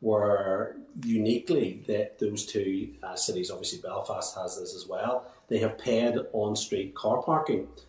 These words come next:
And in order to get that changed, they've got to go through a very lengthy process, engage with the minister. And in any other part of the U K,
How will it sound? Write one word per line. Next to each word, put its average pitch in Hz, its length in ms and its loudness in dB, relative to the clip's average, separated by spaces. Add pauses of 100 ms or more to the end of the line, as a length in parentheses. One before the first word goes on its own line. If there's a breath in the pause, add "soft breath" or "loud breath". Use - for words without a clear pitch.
(340 loud breath)
And 139 180 4
in 143 280 6
order 180 220 4
to 139 80 0
get 117 240 2
that 95 220 -4
changed, 113 560 0
they've 110 180 2
got 123 140 2
to 123 100 2
go 107 120 0
through 104 260 2
a 101 40 0
very 101 220 0
lengthy 113 500 -2
process, 107 560 -2
engage 110 500 -2
with - 120 -16
the - 60 -12
minister. 104 500 -6 (460 loud breath)
And 156 140 2
in 175 120 6
any 190 260 6
other 117 160 4
part 104 340 0
of 98 140 -4
the 95 60 -8
U 98 200 -6
K, 95 460 -2